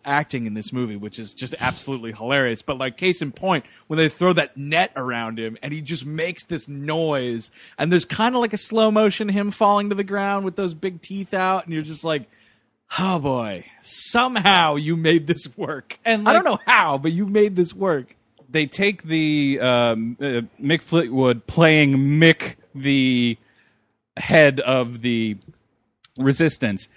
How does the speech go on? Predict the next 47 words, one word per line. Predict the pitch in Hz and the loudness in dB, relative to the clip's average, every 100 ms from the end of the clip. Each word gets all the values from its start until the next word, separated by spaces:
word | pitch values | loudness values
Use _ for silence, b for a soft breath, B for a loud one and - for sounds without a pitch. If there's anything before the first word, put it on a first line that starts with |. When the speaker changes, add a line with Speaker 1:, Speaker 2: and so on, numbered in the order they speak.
| b | b
Speaker 1:
Guaranteed | 190 247 226 214 208 | 0 0 0 0 0
that's | 156 156 - | 2 0 -2
because | - - 160 139 113 | -8 -4 -2 0 -4
if | 127 | -6
they | 143 | -6
referred | 147 139 - 131 127 | -6 -8 -4 -4 -2
to | 131 | -4
him | 127 127 139 | -4 -6 -6
in | 143 | -4
a | |
scene | 131 - 139 131 131 | -4 -4 -6 -6 -8
as | 120 120 | -10 -10
a | |
different | 120 - 139 139 | -8 -6 -6 -6
character, | 113 127 120 123 135 127 b b | -6 -4 -4 -4 -6 -8 b b
he | 208 | 0
didn't | 156 - 185 160 - | 0 -2 -4 -4 -6
fucking | 175 147 139 127 | -4 -4 -8 -12
understand | 147 143 127 113 - - 143 113 104 | -12 -10 -10 -10 -10 -6 -6 -6 -12
that | 104 107 | -12 -10
someone | - 120 110 | -8 -8 -8
was | 107 | -12
talking | - 135 113 - | -8 -6 -6 -10
to | - 98 | -20 -18
him. | 60 _ _ _ | -18 _ _ _
You | 139 | 0
know, | 139 127 | 0 0
it's | 127 - | 0 0
like, | 143 - b b b | 0 0 b b b
"Now, | 117 131 165 | 0 2 2
Mister | 175 180 - | 0 -2 -2
Simpson, | 175 202 202 175 131 113 | -2 0 0 -2 -6 -6
when | 113 | -2
I | 143 156 | 0 0
say, | 180 170 | 0 -2
'Hello, | 156 160 170 190 202 | 0 0 4 4 2
Mister | 196 202 - 185 | 0 -4 -2 -6
Thompson,' | - 190 196 160 139 120 | -4 -6 -6 -4 -4 -4
and | 120 127 | -4 -6
<laughs> | |
step | - - - 185 185 | -6 -8 -4 -4 -2
on | 175 156 | -4 -2
your | 180 | -4
foot, | 175 - 208 - - | -4 0 0 0 -2
you | 139 151 | -4 -4
say, | - 139 143 135 | -4 -8 -8 -12
'Hello.'" | 110 131 - 123 113 92 | -12 -16 -12 -12 -10 -12